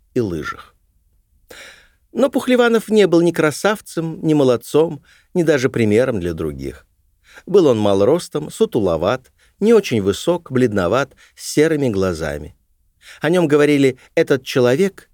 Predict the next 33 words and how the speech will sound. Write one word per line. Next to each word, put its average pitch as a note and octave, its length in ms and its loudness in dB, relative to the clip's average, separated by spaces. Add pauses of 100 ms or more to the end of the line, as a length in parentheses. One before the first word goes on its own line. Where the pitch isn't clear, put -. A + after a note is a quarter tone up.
не F3 180 2
из C#3+ 140 -2
того C3+ 260 0
теста», G#2 480 -4 (240)
хотя C#3 340 -2
он C3 140 0
ни C#3 80 4
в B2+ 80 -6
чём F#3+ 260 0
не D3 120 2
был C3 160 2
виноват, A#2+ 480 2
кроме B2 320 0
своего F#2+ 340 0
рождения. A1+ 640 -10 (760)
И C#3 80 0
судьба B2 360 0
его G2+ 200 2
сложилась F#2+ 540 -2
так, - 360 -4 (180)
что - 380 -2
всё, D#3 320 2
чему G#2 260 0
он G2 140 2
отдавал G2 380 0
свою F#2+ 280 -2
душу, C3+ 480 -6 (400)
всё, F3+ 320 2
что G#2+ 180 -6
составляло A2+ 600 0
смысл B2+ 500 0
его F#2+ 280 0
жизни, F#3 460 -4